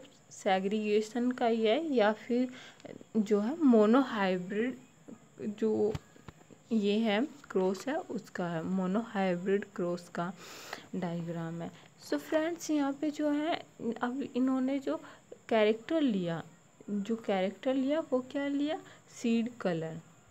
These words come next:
ओके, तो seed color में अब हमारे पास जो है character हमारा क्या हो गया, Seed color हो गया, और उसके जो allele या उसकी जो न-, न-, ये trait हुई, allele हुए, वो क्या हो जाएंगे,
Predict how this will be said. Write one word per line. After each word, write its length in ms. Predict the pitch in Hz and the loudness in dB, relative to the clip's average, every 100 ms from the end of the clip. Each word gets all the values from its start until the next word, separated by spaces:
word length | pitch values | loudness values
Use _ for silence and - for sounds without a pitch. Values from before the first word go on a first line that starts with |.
| - | -14
ओके, 260 | 233 339 | -6 -2
तो 200 | 311 - | -2 -2
seed 400 | 285 - 269 294 | -4 2 4 4
color 320 | 294 285 269 269 | 4 2 2 2
में 180 | 285 | 2
अब 220 | 311 - 254 - | 2 -2 -6 -4
हमारे 340 | 254 254 254 269 | -2 2 2 0
पास 240 | 269 269 | 0 0
जो 180 | 240 269 | 2 2
है 140 | 302 - - - - | 2 -2 -14 -10 2
character 440 | 226 226 254 320 | 6 6 6 6
हमारा 420 | 311 294 285 294 | 6 6 6 4
क्या 180 | 294 294 | 4 4
हो 120 | 277 | 4
गया, 120 | 277 294 | 4 2
Seed 340 | - 208 202 | 0 0 0
color 400 | - 220 226 233 | 2 4 4 4
हो 120 | 220 | 4
गया, 180 | 208 269 | 4 2
और 280 | 254 262 285 | 4 2 4
उसके 380 | 277 - 285 294 | 0 -2 -2 0
जो 260 | 330 339 - - - - | 2 0 0 -14 -2 4
allele 500 | 226 233 277 302 269 | 6 6 6 4 4
या 160 | 269 | 4
उसकी 300 | 269 - 269 | 2 -2 -2
जो 180 | 247 277 277 - - | 0 0 0 -8 -6
न-, 60 | 226 | 0
न-, 480 | 233 220 220 208 214 | 2 4 2 0 6
ये 240 | 214 214 - | 8 8 4
trait 340 | 233 233 277 - | 6 6 6 -2
हुई, 380 | - 262 262 - - - - - - - | -2 0 0 -2 -12 -20 -20 -20 -20 -4
allele 320 | 220 220 285 | 0 4 4
हुए, 260 | 294 277 302 - - - | 4 2 0 -2 -12 -4
वो 140 | 240 254 | 2 2
क्या 200 | 254 311 | 2 0
हो 140 | 294 | 0
जाएंगे, 440 | 269 285 285 294 | 0 0 0 0